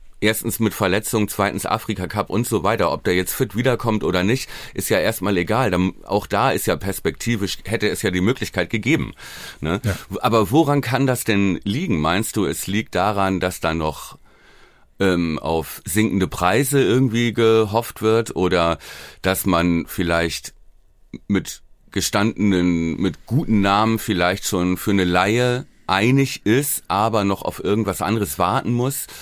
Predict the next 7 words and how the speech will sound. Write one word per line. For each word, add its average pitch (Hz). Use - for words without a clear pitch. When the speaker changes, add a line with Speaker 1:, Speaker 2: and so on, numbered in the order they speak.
Speaker 1:
Oder, 98
Speaker 2:
Ja. 90
Speaker 1:
oder 120
glaubst 107
du, 101
ne, 107
also 110